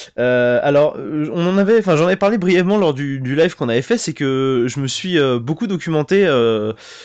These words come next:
sur, euh, le, le jeu vidéo français à l'époque, et, euh, c'est un nom qui est revenu assez souvent, comme, euh, l'Arche du Captain Blood, comme, euh, comme, euh, le Malheur de Mortevielle, et du coup, euh, je le connaissais de nom, mais je l'avais jamais fait, et quand,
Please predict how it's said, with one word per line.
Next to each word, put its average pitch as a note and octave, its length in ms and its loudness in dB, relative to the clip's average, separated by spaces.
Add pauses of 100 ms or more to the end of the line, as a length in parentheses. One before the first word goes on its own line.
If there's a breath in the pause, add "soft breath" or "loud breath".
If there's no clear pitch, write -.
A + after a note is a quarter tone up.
(140 loud breath)
sur, - 420 -2
euh, A#2+ 560 4
le, A2+ 300 -2
le A2+ 60 -6
jeu C#3 120 -2
vidéo D#3 240 -2
français D#3+ 520 -4 (160)
à C3 100 0
l'époque, G3+ 500 0
et, D3+ 220 0
euh, C#3 240 0
c'est - 560 -4
un D#3+ 160 2
nom A#3 240 0
qui D#3+ 140 -4
est - 20 2
revenu C#3+ 320 -2
assez F3+ 180 -2
souvent, F#3 380 -4
comme, D3+ 220 -2
euh, C#3 180 2
l'Arche C#3 220 -2
du D3 100 -6
Captain B2 260 -2
Blood, F3+ 380 0
comme, C3 220 -4
euh, A#2+ 320 0 (920 loud breath)
comme, E3 220 2
euh, D3+ 100 4
le D3+ 80 2
Malheur D#3 240 2
de C#3+ 80 -2
Mortevielle, D3 580 0
et C#3+ 120 0
du C3 160 -8
coup, B3+ 260 -2
euh, C#3 420 4
je C3+ 160 -4
le D#3+ 60 2
connaissais F3+ 360 0
de D#3+ 120 0
nom, F3 280 2
mais C3+ 160 0
je D#3 80 -2
l'avais F#3+ 180 4
jamais D#3 220 0
fait, G#3 300 -2
et D#3 120 0
quand, B3 340 0